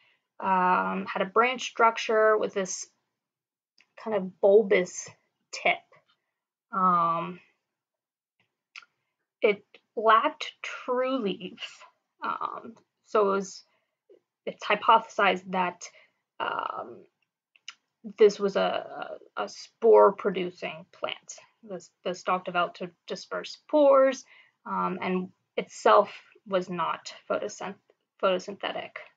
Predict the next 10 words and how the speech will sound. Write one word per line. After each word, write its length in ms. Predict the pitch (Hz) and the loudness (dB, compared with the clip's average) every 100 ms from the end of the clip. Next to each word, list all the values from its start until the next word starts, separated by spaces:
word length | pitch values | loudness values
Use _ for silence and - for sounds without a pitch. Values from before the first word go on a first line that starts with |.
| _ _ _ _ - | _ _ _ _ -10
Um, 480 | 202 180 180 196 202 _ _ _ _ _ _ _ _ _ _ _ _ _ | -6 -4 -6 -10 -16 _ _ _ _ _ _ _ _ _ _ _ _ _
now, 200 | 233 226 | 4 6
as 220 | 240 233 | 6 4
these 360 | 233 269 302 - - | 4 6 6 4 4
first 280 | 262 254 - _ _ - | 6 6 0 _ _ -16
kind 160 | - | -10
of 80 | 208 | -10
colonizer, 840 | - - 233 240 233 202 196 190 190 - _ _ | -8 -2 2 2 2 0 -2 -2 -6 -10 _ _
colonizers, 800 | - 220 220 208 202 196 190 - _ _ _ _ _ - | -2 0 2 2 2 2 0 -4 _ _ _ _ _ -10
uh, 380 | - - - | -10 -10 -10